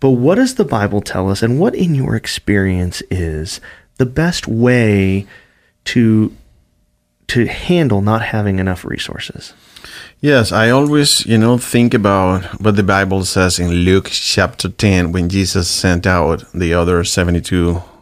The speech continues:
Speaker 2: to do the work of the kingdom, the work of the spreading the good news, you know. He was sending them like sheep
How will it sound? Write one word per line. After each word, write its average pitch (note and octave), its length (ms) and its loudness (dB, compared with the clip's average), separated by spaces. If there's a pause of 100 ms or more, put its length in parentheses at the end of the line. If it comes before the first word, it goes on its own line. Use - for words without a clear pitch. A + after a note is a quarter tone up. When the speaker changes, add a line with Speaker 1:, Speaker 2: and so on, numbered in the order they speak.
(140)
Speaker 2:
to E2+ 360 -2
do F#2 160 0
the F#2 140 0
work F2+ 300 0
of - 140 -6
the - 100 -6
kingdom, G2+ 480 2
the D#2+ 100 -2
work E2+ 280 -2
of D#2+ 220 -6
the C#2 380 -6 (300)
spreading A2 460 0
the F2+ 60 2
good F2+ 180 -2
news, F#2+ 360 2
you F2 80 0
know. F#2+ 140 0
He G#2 160 -2
was F#2+ 180 0
sending G#2+ 480 4
them G2+ 300 2
like F#2 360 0 (460)
sheep A#2+ 260 0